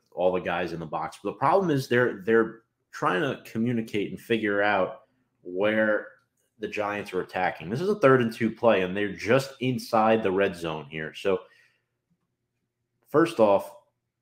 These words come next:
the handoff by Jones is great. Now, immediately, Glowinski and Neal combo block there. This, the, these,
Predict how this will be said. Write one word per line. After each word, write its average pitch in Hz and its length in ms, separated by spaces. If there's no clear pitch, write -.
the 92 80
handoff 139 500
by 110 200
Jones 95 400
is 80 120
great. 85 280
Now, 95 140
immediately, 123 680
Glowinski 113 720
and 101 140
Neal 110 300
combo 110 500
block 90 560
there. 143 480
This, 151 400
the, 127 240
these, 139 500